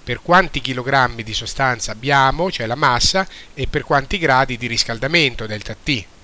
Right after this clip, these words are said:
Qui c'è un esempio, un cubetto di ghiaccio di cui sappiamo la massa e,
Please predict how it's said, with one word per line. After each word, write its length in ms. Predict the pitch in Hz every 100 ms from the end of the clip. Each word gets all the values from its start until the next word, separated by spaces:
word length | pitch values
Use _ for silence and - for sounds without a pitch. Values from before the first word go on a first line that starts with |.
| - - -
Qui 120 | 160
c'è 180 | - 156
un 160 | 131 143
esempio, 640 | - 156 139 - 185 208 - - - -
un 140 | 139 127
cubetto 420 | 143 151 156 143
di 100 | 135
ghiaccio 640 | 147 156 127 - 120 98 - - - - -
di 100 | -
cui 160 | 120 139
sappiamo 400 | 120 107 123 117
la 80 | 117
massa 640 | 139 156 147 - 202 196 - - - -
e, 100 | -